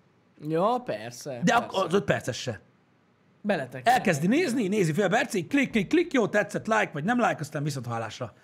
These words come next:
Speaker 2: Nem. Nem, közben így valahogy így, így inkább, inkább görgetik a Facebookot. Arra nem sajnálja az időt senki.
Speaker 1: Hát nem hiába találtam most, vagyis nem hiába, ö, fejlesztették ezt a chapter funkciót
Speaker 2: Igen.
Speaker 1: is.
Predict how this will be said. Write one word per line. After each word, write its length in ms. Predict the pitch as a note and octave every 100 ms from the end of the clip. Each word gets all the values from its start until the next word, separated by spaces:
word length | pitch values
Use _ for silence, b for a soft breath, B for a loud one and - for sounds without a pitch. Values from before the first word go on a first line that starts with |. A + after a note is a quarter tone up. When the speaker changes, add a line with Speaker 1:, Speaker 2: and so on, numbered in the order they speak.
| b
Speaker 2:
Nem. 220 | b B2 A2 _ _ _ _ _ _ _ _ _ _ _
Nem, 200 | - D#3+
közben 340 | D#3+ G#4 F3 B3+
így 120 | A3+
valahogy 260 | B3 G#3+ G#3
így, 200 | F#3 D3 - - _ _ _ b b b
így 200 | G3+ F#3+
inkább, 320 | A3 F3+ D#3+
inkább 220 | F#3 E3+
görgetik 340 | D#3+ D3+ B2 B2
a 60 |
Facebookot. 460 | A#2+ A2+ A2 A2+ G#2+
Arra 160 | F3+
nem 100 | G3+
sajnálja 320 | B2+ C3+ A2+ B2
az 80 |
időt 180 | A#2+ B2
senki. 300 | A2 A#2+ - A2+ B B B
Speaker 1:
Hát 120 | C#4+
nem 160 | D#4+ G3+
hiába 280 | E3+ D#3 E3
találtam 400 | E3 C#3+ D3 D#3+
most, 160 | D#3+
vagyis 180 | F#3 F#3
nem 140 | A3 G3
hiába, 760 | E3+ C#3+ D3+ D3+ C#3+ C#3+ D3 - -
ö, 320 | E3 D3+ D3 C#3+ - _ -
fejlesztették 580 | - F3 D3 D#3 D3
ezt 120 | D3 D#3+
a 40 |
chapter 460 | D3 D#3+ B2 C3 A#2+
funkciót 400 | C#3 B2 - G3+
Speaker 2:
Igen. 180 | D3+ C3
Speaker 1:
is. 180 | -